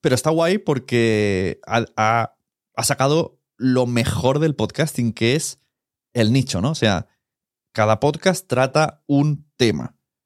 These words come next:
Eso sí, como dice Carlo Padial, tampoco hay que ser súper experto para ir a un podcast a opinar. <laughs> Termina con un contundente,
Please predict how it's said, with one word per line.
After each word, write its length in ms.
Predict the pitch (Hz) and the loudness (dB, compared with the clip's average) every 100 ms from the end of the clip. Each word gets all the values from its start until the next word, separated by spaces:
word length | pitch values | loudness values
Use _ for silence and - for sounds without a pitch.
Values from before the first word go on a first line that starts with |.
| _ _ _ _ _ | _ _ _ _ _
Eso 160 | - 113 | -4 -2
sí, 160 | 101 80 | -4 -6
como 160 | 87 | -6
dice 140 | 110 110 | -4 0
Carlo 200 | 113 104 | 0 0
Padial, 380 | 104 120 151 | 0 0 -2
tampoco 800 | 147 117 113 107 131 127 139 131 | -2 -2 -2 -2 -2 0 0 0
hay 80 | 127 | 0
que 100 | 123 | -4
ser 220 | - 120 | -2 -2
súper 240 | - 120 117 | 0 0 0
experto 480 | - - 120 131 | 0 -2 0 0
para 200 | 120 104 | 0 0
ir 60 | 113 | 2
a 60 | 104 | 0
un 100 | 104 | -2
podcast 320 | 104 - - | -4 -2 -2
a 60 | |
opinar. 340 | 90 - - - - - - - | -2 -4 -4 -4 -4 -6 -6 -6
<laughs> 2250 | 135 - - 135 - - - _ - - _ - _ _ _ _ _ _ _ _ _ _ - | -4 -4 -2 -4 -2 -6 -6 _ -16 -16 _ -20 _ _ _ _ _ _ _ _ _ _ -2
Termina 360 | 127 139 170 | 2 4 2
con 140 | 147 135 | 2 2
un 80 | 139 | 2
contundente, 640 | 139 123 127 127 139 147 | 0 2 2 2 2 0